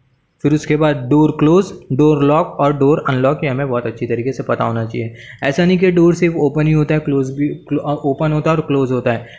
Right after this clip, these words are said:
ऐसा नहीं होता। जो door है वो open होता है, close होता है, lock भी होता है और अनलॉक भी होता है, Right। जैसे कि हमने discuss किया, पहला जो door है वो क्या होगा, वो open होगा। Open कब होगा, जब door unlock होगा, Right। और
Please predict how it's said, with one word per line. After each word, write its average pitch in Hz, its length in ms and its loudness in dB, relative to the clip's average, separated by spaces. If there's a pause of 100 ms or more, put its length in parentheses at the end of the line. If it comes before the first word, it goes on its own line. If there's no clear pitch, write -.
(160)
ऐसा 165 240 0
नहीं 175 180 2
होता। 165 260 0
जो 170 160 4
door 160 260 2
है 170 60 4
वो 165 160 2 (140)
open 160 240 0
होता 165 300 0
है, 170 160 -4 (280)
close 160 280 4
होता 160 240 2
है, 165 280 -2
lock 151 400 2
भी 180 80 2
होता 165 240 2
है 185 60 4
और 185 100 -2
अनलॉक 139 340 2
भी 127 160 -4
होता 117 260 -2
है, 110 140 -10 (320)
Right। 147 420 -2
जैसे 139 240 0
कि 156 60 0
हमने 165 240 2
discuss 165 360 0
किया, 185 220 -2 (460)
पहला 147 200 2
जो 175 160 4
door 175 260 4
है 185 60 4
वो 180 140 4
क्या 180 160 2
होगा, 180 220 2 (320)
वो 170 140 2 (120)
open 165 280 2
होगा। 127 180 0 (100)
Open 156 300 2
कब 180 160 2
होगा, 190 200 2
जब 190 200 2
door 175 180 4
unlock 151 340 2
होगा, 113 300 -2 (600)
Right। 139 480 -4
और 139 120 0